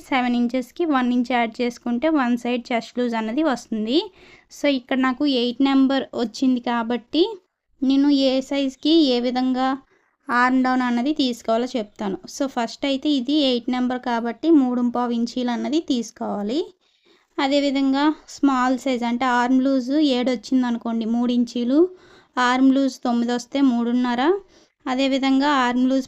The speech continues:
పది వచ్చిందనుకోండి, మూడున్నర కన్నా ఒక రెండు గీతలు ఎక్స్ట్రా పెట్టుకుంటే మనకి సరిపోతుంది. So ఇలా మార్కింగ్ చేసిన తర్వాత ఇప్పుడు కిందన హ్యాండ్ లూజ్ అయ్యి ఎంత ఉందో చెక్ చేసుకోండి. ఇక్కడ నాకు ఐదున్నర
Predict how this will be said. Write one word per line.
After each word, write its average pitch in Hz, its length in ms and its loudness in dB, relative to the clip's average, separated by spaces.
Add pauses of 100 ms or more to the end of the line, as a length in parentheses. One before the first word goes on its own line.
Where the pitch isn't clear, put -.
పది 240 180 -2
వచ్చిందనుకోండి, 247 840 0
మూడున్నర 262 540 4
కన్నా 254 320 0
ఒక 277 100 -4 (100)
రెండు 247 380 0
గీతలు 247 380 0
ఎక్స్ట్రా 247 340 -6
పెట్టుకుంటే 240 560 -2
మనకి 262 280 0 (140)
సరిపోతుంది. 240 720 0 (840)
So - 160 0 (100)
ఇలా 277 160 6 (140)
మార్కింగ్ 247 520 6
చేసిన 262 320 4 (120)
తర్వాత 233 420 2 (340)
ఇప్పుడు 254 260 -2 (160)
కిందన 262 320 4 (180)
హ్యాండ్ 247 420 2
లూజ్ 254 260 2
అయ్యి 240 140 2 (240)
ఎంత 233 160 -2 (120)
ఉందో 254 200 0 (120)
చెక్ 277 280 -2
చేసుకోండి. 233 640 -2 (600)
ఇక్కడ 269 240 2
నాకు 262 220 2 (160)
ఐదున్నర 254 400 2